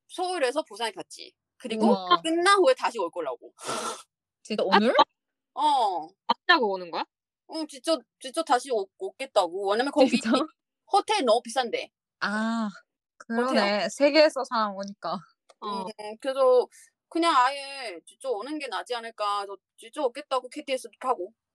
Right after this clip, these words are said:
Speaker 3: 있어? 케이티엑스?
Speaker 1: 몰라. 그 친구 어떻게 오는지 모르겠어.
Speaker 3: <laughs>
Speaker 1: 물어봐야 되겠다. 암-, 암-, 아마 있을 거야. 왜냐면 그 친구는 미리 미리 했으니까. 왜냐면 처음에 이제 호텔 찾아봤는데 너무 비싸니까 못 가겠다고. 뭐, 뭐,
Speaker 2: 음.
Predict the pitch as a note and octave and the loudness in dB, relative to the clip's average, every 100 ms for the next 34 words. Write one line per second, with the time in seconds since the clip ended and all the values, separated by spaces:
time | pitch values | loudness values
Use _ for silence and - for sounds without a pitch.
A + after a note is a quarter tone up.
0 | - A3+ - G#4 A4 _ _ A#3+ G#3+ A3 | -14 -14 0 2 2 _ _ -14 -12 -12
1 | G3 - _ - G4 _ _ - A3 D#4+ | -14 -18 _ -20 -20 _ _ -8 0 6
2 | E4+ D4+ - E4 D#4+ - E4+ D4 - E4 | 6 4 -8 -6 -6 0 0 0 0 -2
3 | - A3+ - E4+ E4 - _ _ _ - | -2 -8 -8 -6 -6 -6 _ _ _ -6
4 | A#3+ D4 D#4 - _ - A#3+ E4 D4+ A3+ | 0 2 2 0 _ 0 2 4 4 4
5 | F3 - - A3+ D#4 - B3 E4 A#3 E4 | 0 -6 -4 -2 -4 -4 -2 -2 -4 -6
6 | A#4 B4 C4 A4 F4+ D#4+ C#4 C4+ C4 B3 | -6 -10 -12 -10 0 0 0 -8 -16 -16
7 | E4 E4+ D#4+ D4+ F#4 A4+ _ _ _ _ | -14 -12 -8 -6 -6 -8 _ _ _ _
8 | A#3+ C4 B3 B3 C#4 D#4 D#4 C#4 A3 G#3 | -12 -10 -8 -6 -6 -4 -6 -4 0 2
9 | G3+ - - E4 E4 E4 D#4 C#4 C4 B3+ | 0 -4 2 6 8 6 2 -6 -8 -8
10 | B3 A#3+ A#3+ A#3 A3+ A3 - F4+ - - | -10 -12 -14 -14 -14 -18 -20 -16 -12 -12
11 | - D#4 F#4 E4+ D4+ C#4 A#3+ A3+ F#3+ F3+ | -10 -10 -8 -8 -6 -6 -8 -8 -10 -12
12 | G#3 F#3 - G#3+ - - - C3+ C#3+ E3 | -10 -8 -8 -10 -14 -16 -14 -14 -10 -12
13 | F4+ _ A3 G#3 G#3 G3+ | -12 _ -4 -2 -2 -4